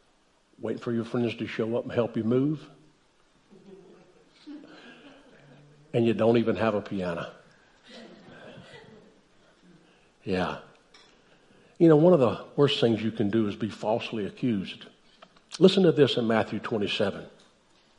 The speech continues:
"Which of the two of you do you want me to release to you?" This was the time of the Passover.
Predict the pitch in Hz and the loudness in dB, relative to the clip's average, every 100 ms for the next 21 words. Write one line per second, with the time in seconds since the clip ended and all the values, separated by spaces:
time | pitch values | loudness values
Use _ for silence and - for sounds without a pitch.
0 | _ _ _ _ _ _ _ _ _ _ | _ _ _ _ _ _ _ _ _ _
1 | _ 202 214 214 208 - 208 170 160 160 | _ 6 8 2 2 2 4 4 2 2
2 | 160 156 135 139 135 151 139 135 131 127 | 0 0 0 4 6 6 4 0 0 4
3 | 127 117 - 101 98 78 69 - _ _ | 4 2 -2 -4 -4 -4 -12 -20 _ _
4 | _ _ _ - 127 - - 110 123 147 | _ _ _ -10 -8 -6 0 2 2 2
5 | 156 131 117 110 113 | 4 4 2 -2 -4